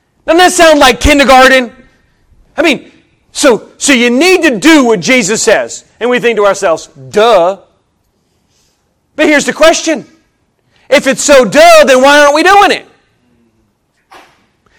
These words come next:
If it's so simple, if it's such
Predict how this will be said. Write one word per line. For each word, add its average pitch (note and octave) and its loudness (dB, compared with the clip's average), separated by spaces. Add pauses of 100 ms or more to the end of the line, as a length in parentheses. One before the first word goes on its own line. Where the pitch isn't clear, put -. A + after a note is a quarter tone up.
(120)
If A#3+ -4
it's C4+ -6
so G4 2
simple, G#3+ -2 (760)
if G3+ -2
it's B3+ -2
such F#4+ 0